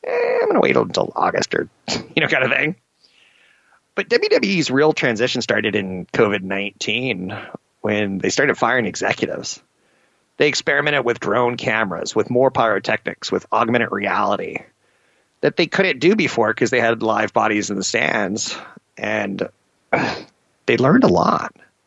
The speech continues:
Google Undertaker cemetery style match,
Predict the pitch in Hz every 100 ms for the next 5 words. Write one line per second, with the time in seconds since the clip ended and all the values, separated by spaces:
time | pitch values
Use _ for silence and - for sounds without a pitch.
0 | _ _ _ _ _ _ _ _ _ _
1 | _ _ - 196 156 359 339 - 143 165
2 | 156 - 139 - 123 - 120 - 107 90
3 | 90 95 117 - -